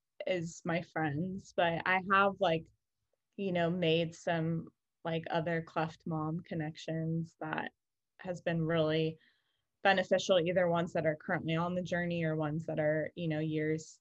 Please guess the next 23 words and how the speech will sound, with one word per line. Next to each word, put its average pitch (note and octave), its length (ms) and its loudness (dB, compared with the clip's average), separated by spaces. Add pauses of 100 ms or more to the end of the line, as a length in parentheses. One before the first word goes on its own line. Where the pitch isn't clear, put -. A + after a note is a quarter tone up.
outside E3 480 0
of G3+ 140 4
it. A#3 280 2
But E3+ 260 2 (1120)
yeah, F3+ 300 6
it's, - 220 -2 (200)
it's G3+ 280 2
just, B3 340 2 (720)
I G3+ 100 8
just, - 360 4 (1600)
when A#3+ 180 4
I G3+ 120 10
was B3+ 160 6
in D4+ 120 6
the B3 100 4
h-, - 260 -8 (140)
like, F#3+ 260 -2
when G#3 140 2
we A3 80 2
were D4 220 8
in D#4 140 4
the F#3 80 4
height F3 480 -4